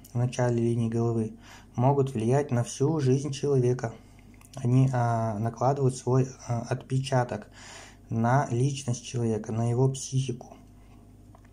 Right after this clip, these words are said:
Давайте пройдёмся по этому фрагменту линии головы.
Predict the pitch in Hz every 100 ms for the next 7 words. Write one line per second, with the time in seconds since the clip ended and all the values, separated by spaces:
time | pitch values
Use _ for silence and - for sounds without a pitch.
0 | - - 135 120 139 143 123 110 110 117
1 | 139 135 131 117 113 120 120 123 113 113
2 | 113 113 117 - - 120 117 117 117 113
3 | 110 107